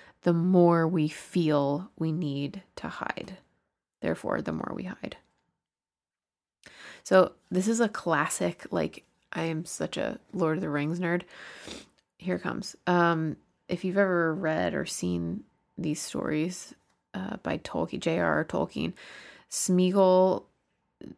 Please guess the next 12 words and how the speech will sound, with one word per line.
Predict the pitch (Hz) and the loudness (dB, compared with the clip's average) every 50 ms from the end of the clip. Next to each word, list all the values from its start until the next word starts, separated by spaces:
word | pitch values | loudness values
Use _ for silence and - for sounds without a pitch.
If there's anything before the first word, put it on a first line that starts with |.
| _ _ _ _ _ - | _ _ _ _ _ 0
is | - 180 165 170 | 2 2 2 2
this | 175 170 160 - | 0 -2 -2 -2
guy | - - 170 165 156 151 160 165 160 156 165 | -4 -4 0 2 4 6 6 6 6 4 2
who, | 165 175 170 165 165 | 2 0 0 0 0
he's | 165 170 185 175 175 180 | -2 0 0 0 0 0
like, | 180 160 151 - - | -2 -4 -4 -6 -14
he's | - - - | -12 -8 -8
a | 82 - | -6 -6
hobbit | - - 101 101 104 95 92 92 - - | 0 2 2 4 6 6 6 4 4 2
and | 160 160 | -2 -4
he | 156 - | -6 -6
finds | - 170 170 170 175 170 165 170 180 180 - - | -6 -6 -4 -2 -2 -2 -2 -2 -4 -6 -6 -10